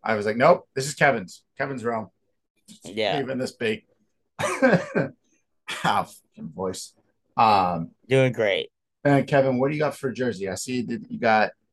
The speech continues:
Speaker 2: Yes.
Speaker 1: West Virginia.
Speaker 2: It's
Speaker 1: I'm
Speaker 2: my,
Speaker 1: s-,
Speaker 2: uh,
Speaker 1: Butler.
Speaker 2: Jason Butler jersey.
Speaker 1: Shout out to him
Speaker 2: Um,
Speaker 1: getting a job with the Knicks, by
Speaker 2: I
Speaker 1: the,
Speaker 2: know,
Speaker 1: by the way.
Speaker 2: as video coordinator. So that's super exciting. Trying to channel some good juju,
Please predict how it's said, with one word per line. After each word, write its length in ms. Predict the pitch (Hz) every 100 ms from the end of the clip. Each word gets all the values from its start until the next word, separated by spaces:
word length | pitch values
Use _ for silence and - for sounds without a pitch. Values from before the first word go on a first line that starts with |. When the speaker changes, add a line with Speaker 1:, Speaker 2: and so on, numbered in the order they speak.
| _
Speaker 2:
Yes. 520 | 147 135 117 - - 123
Speaker 1:
West 220 | 117 -
Virginia. 340 | 120 120 120
Speaker 2:
It's 100 | 110
Speaker 1:
I'm 80 | 113
Speaker 2:
my, 300 | 170 170 170
Speaker 1:
s-, 60 | 170
Speaker 2:
uh, 380 | 175 170 165 156 -
Speaker 1:
Butler. 300 | 117 135 135
Speaker 2:
Jason 180 | 185 156
Butler 380 | 156 143 143
jersey. 680 | 135 143 139 135 139 139 135 -
Speaker 1:
Shout 340 | - 180 -
out 120 | - -
to 60 |
him 160 | 180 202
Speaker 2:
Um, 40 |
Speaker 1:
getting 200 | 190 185
a 100 | 165
job 380 | 123 160 151 160
with 100 | 147
the 80 | 120
Knicks, 640 | 107 110 151 - - - - -
by 120 | 143
Speaker 2:
I 40 |
Speaker 1:
the, 40 | 143
Speaker 2:
know, 260 | 165 165 123
Speaker 1:
by 140 | 170
the 80 | 170
way. 120 | 170
Speaker 2:
as 340 | 143 139 127 - 117
video 480 | 131 156 160 160 147
coordinator. 720 | 143 147 135 143 147 175 202 _ _ _
So 240 | - 143
that's 240 | 131 135 -
super 340 | 156 135 143
exciting. 680 | 139 - - 123 135 160 190 _ _ _ _
Trying 300 | - 156 147
to 80 | 143
channel 460 | 135 143 135 139 135
some 420 | - 135 131 113
good 260 | 123 139 123
juju, 680 | 127 135 131 143 143 143